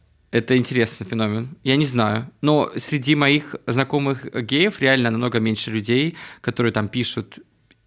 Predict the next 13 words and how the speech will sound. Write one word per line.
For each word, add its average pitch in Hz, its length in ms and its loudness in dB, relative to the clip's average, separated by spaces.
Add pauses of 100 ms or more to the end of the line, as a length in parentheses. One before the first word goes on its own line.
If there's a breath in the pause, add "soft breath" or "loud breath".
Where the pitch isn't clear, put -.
(120)
и 110 480 2
читают 101 460 0
даже 107 240 -4
какие-то - 340 -10
такие, 110 240 -8
типа, - 180 -12
современную 107 480 -2
литературу. 107 640 -6 (100)
Не 117 80 -2
знаю, 110 140 -2
как - 140 -20
у - 20 -10
тебя, 107 420 -2